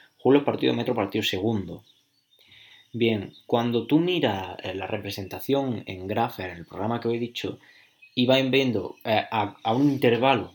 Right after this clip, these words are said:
a un incremento, va midiendo, bueno, de treinta y, cuando pasamos de treinta a treinta y un segundos,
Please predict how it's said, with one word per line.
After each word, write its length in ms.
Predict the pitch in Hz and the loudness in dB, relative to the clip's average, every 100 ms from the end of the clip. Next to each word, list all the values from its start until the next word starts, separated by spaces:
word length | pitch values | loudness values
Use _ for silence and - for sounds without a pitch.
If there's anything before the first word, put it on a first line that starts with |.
| - | -12
a 120 | 92 | -6
un 100 | 107 | -4
incremento, 800 | 117 113 113 127 127 113 90 - _ - - | -2 0 0 0 -2 -4 -8 -10 _ -20 -10
va 80 | 98 | -8
midiendo, 380 | 98 82 85 - | -6 -8 -10 -8
bueno, 220 | - - | -8 -6
de 120 | - | -6
treinta 360 | - 107 104 - | -4 -4 -4 -2
y, 340 | 107 107 107 | -2 0 -2
cuando 180 | 107 110 | 0 2
pasamos 260 | 123 143 147 | 4 6 6
de 60 | |
treinta 220 | 147 143 | 6 2
a 20 | 131 | 2
treinta 220 | 131 131 | 2 0
y 20 | |
un 60 | 127 | 0
segundos, 480 | 135 170 214 233 | 2 2 2 -2